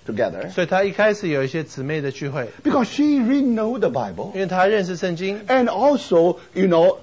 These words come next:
Speaker 1: she's very different. She really have a different. She's really very different.
Speaker 2: 她非常，她非-，与众不同。
Speaker 1: And gradually, many brothers being drawn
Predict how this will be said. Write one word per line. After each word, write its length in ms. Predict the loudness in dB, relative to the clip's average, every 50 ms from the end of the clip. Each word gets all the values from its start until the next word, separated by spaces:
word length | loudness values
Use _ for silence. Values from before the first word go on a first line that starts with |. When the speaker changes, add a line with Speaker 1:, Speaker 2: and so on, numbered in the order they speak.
| -18 -20 -14 -14
Speaker 1:
she's 360 | -12 -4 0 0 0 0 4
very 220 | 6 6 6 6
different. 280 | 4 0 -2 0 -2 -6
She 160 | -4 -2 -2
really 360 | 0 2 0 0 2 2 0
have 140 | 0 0 0
a 40 | 0
different. 360 | 0 0 -2 -2 -2 -8 -8 -8 -18 -20 _ _ _ _ _ _ _ _ _ _ _ -6
She's 200 | -4 -2 -2 0
really 260 | 2 2 4 4 4
very 220 | 4 4 4 2 2
different. 400 | 0 -2 -4 -4 -10 -12 -12 -2
Speaker 2:
她 180 | 0 2 2
非 160 | 2 2 0 0
常， 260 | 2 0 -4 -4 -2
她 200 | -2 -2 -2 -2
非-， 220 | -4 -4 -6 -6 -4 -4 -10 -10 -10
与 100 | -8 -8
众 180 | 0 0 0 0
不 120 | 0 -4
同。 260 | -4 -4 -6 -6 -4 0
Speaker 1:
And 300 | 2 2 2 2 2 0
gradually, 760 | 0 0 2 2 4 4 2 2 2 -2 0 2 2 2 2
many 300 | 0 0 0 0 -2 -2
brothers 640 | -4 -6 -4 -4 -4 -4 -2 -4 -2 -2 -2 -4 -4
being 260 | -6 -6 -4 -4 -6
drawn 460 | -4 -2 -2 0 0 0 -2 -4 -8